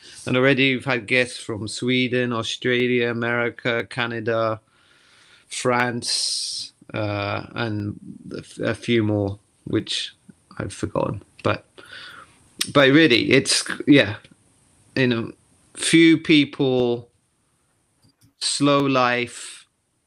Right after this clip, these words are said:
that this is, the, for me, that, that's the perfect ingredients for a cycling destination. And also for me, it's the, uh, like, I, as, I, I don't wanna be where there's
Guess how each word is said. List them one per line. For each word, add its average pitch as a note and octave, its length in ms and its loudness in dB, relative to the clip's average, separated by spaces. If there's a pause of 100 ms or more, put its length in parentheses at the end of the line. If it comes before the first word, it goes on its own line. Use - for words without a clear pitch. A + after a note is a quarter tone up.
(340)
that B2 260 -6
this A#2+ 260 -6
is, A2 180 -8
the, G#2+ 100 -16
for C3+ 180 -4
me, B2 640 0
that, A2 280 -8
that's - 520 -8 (100)
the A2+ 140 -2 (120)
perfect A#2 480 -4
ingredients G#2 640 -2
for G2 420 -4
a - 120 -8 (220)
cycling G2+ 400 -2
destination. G2 720 -2 (1080)
And D3 160 6
also G3+ 440 4
for F#3+ 180 -2
me, F3 420 2
it's D3+ 260 -4
the, D3+ 160 0
uh, C#3+ 140 -2
like, D3+ 180 -2
I, D3+ 180 -4 (260)
as, D3+ 320 -4
I, C#3 180 -2 (140)
I D#3 60 2
don't F3 240 0
wanna D#3+ 240 -2
be D3+ 380 0
where A2+ 220 -4
there's A2 360 -8